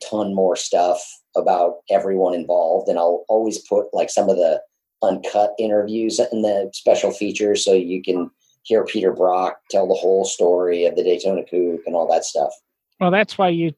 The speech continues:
Speaker 2: you told me in one conversation the Shelby doc exists, is you guys have had a t-, tendency to get interviews and stuff, but when, when during the creating the twenty-four Hour War,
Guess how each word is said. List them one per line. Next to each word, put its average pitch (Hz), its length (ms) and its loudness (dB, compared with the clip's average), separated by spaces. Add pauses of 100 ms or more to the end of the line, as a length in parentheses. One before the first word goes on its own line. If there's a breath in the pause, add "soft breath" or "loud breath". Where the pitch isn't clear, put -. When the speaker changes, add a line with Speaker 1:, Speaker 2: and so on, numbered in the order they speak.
(120)
Speaker 2:
you 160 140 -2
told 160 280 0
me 156 180 0
in 139 260 -2
one 156 200 0
conversation 135 840 0
the 127 80 2
Shelby 156 480 0
doc 127 360 0
exists, 117 800 -4
is 120 440 -2 (560 soft breath)
you 170 160 0
guys 165 240 2
have 135 100 -4
had 147 220 2
a 123 60 -2
t-, - 140 -18 (120)
tendency 143 680 0
to 127 200 -4
get 131 240 -4 (100)
interviews 127 680 0
and 117 120 0
stuff, 123 380 0
but 123 140 0
when, 127 160 2
when 117 100 0
during 123 440 2
the 110 80 -2
creating 131 440 0
the 110 60 -2
twenty-four 120 480 0
Hour 113 180 2
War, 127 480 2